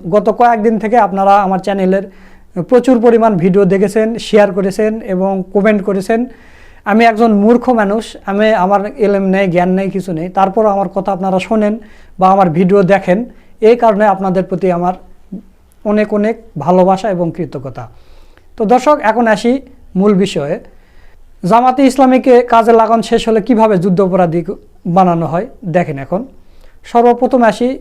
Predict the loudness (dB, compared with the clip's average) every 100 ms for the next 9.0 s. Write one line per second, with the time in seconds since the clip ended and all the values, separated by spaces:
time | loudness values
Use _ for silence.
0 | -14 -2 2 4 2 4 4 4 0 0
1 | -2 -2 -2 -2 0 -2 0 -2 -2 -2
2 | -4 -4 -10 -20 -20 -6 -4 -2 0 -2
3 | -2 -4 -4 -2 -4 -4 -4 -2 -2 -2
4 | -6 -8 -8 -6 -2 0 -2 -4 -6 -10
5 | -10 -10 -10 -12 -18 -20 -20 -6 -2 0
6 | 0 -2 -4 0 2 2 -2 -2 0 0
7 | -2 -6 -18 -20 _ -20 -2 2 4 4
8 | 2 2 0 -2 0 -2 -4 -8 -8 -16